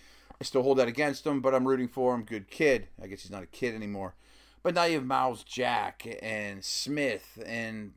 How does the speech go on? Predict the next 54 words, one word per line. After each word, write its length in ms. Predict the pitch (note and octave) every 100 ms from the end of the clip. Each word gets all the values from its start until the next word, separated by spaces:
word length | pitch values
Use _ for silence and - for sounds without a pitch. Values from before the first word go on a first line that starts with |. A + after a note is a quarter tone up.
| _
they 200 | F#2+ C3
have 100 | C3
more 160 | G3
linebackers. 480 | D#3+ D3+ D3 C3 B2
They 100 | B2
know 80 | A#2+
what 120 | A2
to 40 | G2
do. 260 | B2+ B2+
They're 120 | F2+
gonna 120 | F2 F#2
be 40 |
very 380 | F#2+ D3 C#3+ B2
active 340 | A#2 G#2+ A#2+ G2+
on 140 | G#2
that 220 | G2+ F2+
level 180 | G2+ F#2+
of 80 | F#2+
the 220 | F2 G2
defense. 440 | G2 - F2+ D#2 - - - -
You 120 | C3+
know, 40 | A#2+
Calais 460 | - B2+ C3+ D3 C3+
Campbell 640 | - C#3 C3+ C3 B2 A2+ G2 - - - -
and 120 | A#2
Tyson 400 | G#2+ C#3+ C3+ C3
Jackson, 840 | G2+ A#2+ B2 A#2 - A2 G2+ G2 G2
you 60 | A2
know, 160 | G2+
to 220 | G2 A#2
put 260 | G#2 - C3+
next 300 | A#2 B2+ -
to 140 | C3+
each 180 | A#2+ G2+
other, 200 | A#2+ A2 G2 _ A#2+ A2+ G#2
next 420 | - B2+ A#2+ C#3+ D3+
to 120 | C#3
each 140 | A#2
other 240 | B2+ A#2 G#2+
on 140 | G#2
passing 460 | - A#2+ A#2+ B2+ G#2
downs 320 | G#2 G2+ G2
as 120 | G2
interior 500 | A2+ G#2+ B2+ A#2+ A2
pass 380 | - G#2+ A2 -
rushers, 520 | G#2 F#2 F#2+ F2+ D#2+
and 180 | F2+ F2 - - _
all 180 | - C#3+
that 140 | C3+
Campbell 400 | - B2+ B2+ A#2
brings 400 | G2+ A2+ A#2 A2
to 140 | - A2
the 120 | G2+
table. 640 | - A2 A2 G#2+ G2+ F2+